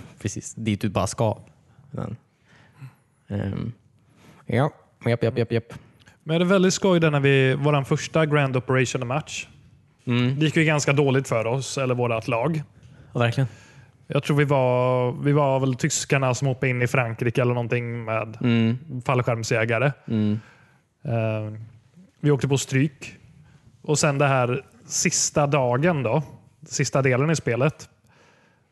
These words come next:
Speaker 2: var det ju last man standing typ.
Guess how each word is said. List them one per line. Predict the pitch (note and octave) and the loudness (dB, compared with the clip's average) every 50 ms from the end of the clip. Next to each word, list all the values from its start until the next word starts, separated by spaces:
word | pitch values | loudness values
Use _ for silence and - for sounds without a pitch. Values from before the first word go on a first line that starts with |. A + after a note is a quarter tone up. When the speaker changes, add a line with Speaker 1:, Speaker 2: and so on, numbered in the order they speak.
| _ _ _ | _ _ _
Speaker 2:
var | - C#3+ D3 C#3 C3 | -4 0 0 2 4
det | C3+ | 4
ju | C3+ C#3 | 4 6
last | C3+ C3 C3+ C3 B2+ A#2+ - - - | 6 6 6 6 4 2 0 0 0
man | C#3+ C3+ B2+ B2 B2 | 0 2 0 0 -2
standing | A#2 - - - D3 B2 A2+ A2+ C3 C#3+ F#3+ F3 C#3+ B2+ | -4 -2 0 0 2 2 0 0 0 0 0 0 0 0
typ. | A#2 B2 A#2+ | -2 -2 -2